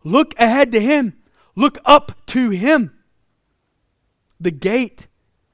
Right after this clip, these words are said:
in this city here is, is guarded by gatekeepers to protect the city. But this isn't just any city. This is the everlasting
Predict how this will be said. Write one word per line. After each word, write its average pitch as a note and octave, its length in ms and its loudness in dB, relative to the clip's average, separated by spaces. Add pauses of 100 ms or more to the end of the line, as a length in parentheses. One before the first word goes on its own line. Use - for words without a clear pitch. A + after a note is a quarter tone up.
(380)
in G3+ 140 -2
this A3+ 200 -2
city B3 240 -6
here F#3+ 220 -6
is, D#3 200 -10 (220)
is E3 140 -12
guarded G3+ 520 -2
by G3+ 260 2
gatekeepers F#3 800 -8 (360)
to G#3 100 -8
protect - 480 -10
the G3+ 80 -10
city. C4 400 -10 (1500)
But A3 220 -2 (160)
this D4+ 300 -4 (320)
isn't A3 240 -4
just - 300 -12
any A3+ 240 -2
city. G3+ 420 -8 (1600)
This F#3+ 180 -12
is G#3 120 -6
the F#3 260 -6
everlasting G3 800 -8